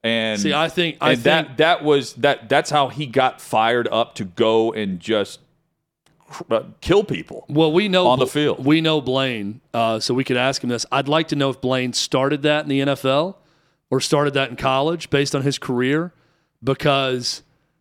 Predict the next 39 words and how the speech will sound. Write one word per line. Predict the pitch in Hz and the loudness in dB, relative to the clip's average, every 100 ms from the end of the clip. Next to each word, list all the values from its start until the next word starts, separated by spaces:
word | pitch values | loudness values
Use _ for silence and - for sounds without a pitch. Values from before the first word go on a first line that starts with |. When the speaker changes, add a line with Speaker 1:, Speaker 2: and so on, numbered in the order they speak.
| _ _ | _ _
Speaker 2:
he | - 160 | -2 0
may | 190 | 2
have | 180 | 0
stolen | - 165 147 | 0 0 0
that | 131 123 | -2 -4
from | 127 | -2
the | |
movie | 127 123 113 | 0 0 -2
The | 110 | 0
Program. | 139 127 110 - - | 2 2 -2 -6 -6
<laughs> | - - - - _ - - | -16 -20 -20 -20 _ -20 -10
Because | - 160 180 | -4 0 0
Alvin | 151 170 165 151 | 2 2 0 0
Mack, | 156 147 117 | 2 0 -4
the | 135 | -2
linebacker | 143 151 143 139 139 | 2 2 2 -2 0
in | 135 | -2
the | |
movie, | 127 156 131 110 | 2 2 0 -4
Speaker 1:
I | |
mean | 117 113 175 | 0 0 2
Speaker 2:
that's | 196 196 | 2 2
what | 165 | -2
he | 170 | 0
does. | 170 170 147 | 0 0 -2
He | 165 | 0
goes | 180 175 | 0 2
up | 170 175 | 0 -2
and | 156 | -2
says, | - 160 - - - | 0 0 -2 -14 0
"I | 247 | 2
heard | 285 240 | 2 0
what | 202 | -4
you | 190 | -2
said | 196 | 0
about | 180 165 | 2 0
my | 160 | 0
baby | 139 156 143 | 0 -2 -2
sister." | - 160 - 226 | -2 -2 -2 -4